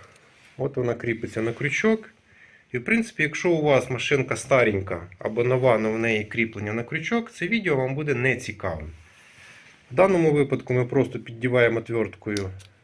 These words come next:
оцей от фіксатор доверху.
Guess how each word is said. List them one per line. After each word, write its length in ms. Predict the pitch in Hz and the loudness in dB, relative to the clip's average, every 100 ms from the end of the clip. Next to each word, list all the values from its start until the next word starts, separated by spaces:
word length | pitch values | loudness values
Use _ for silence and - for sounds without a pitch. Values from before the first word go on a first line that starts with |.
| _ | _
оцей 300 | 113 107 113 | -12 -6 -2
от 160 | 101 104 | -2 -4
фіксатор 640 | - 131 - 226 226 196 - _ - - _ _ - _ _ | -8 -8 -2 -2 -2 -8 -10 _ -20 -20 _ _ -18 _ _
доверху. 640 | 135 139 139 131 120 120 | -4 0 2 2 0 -10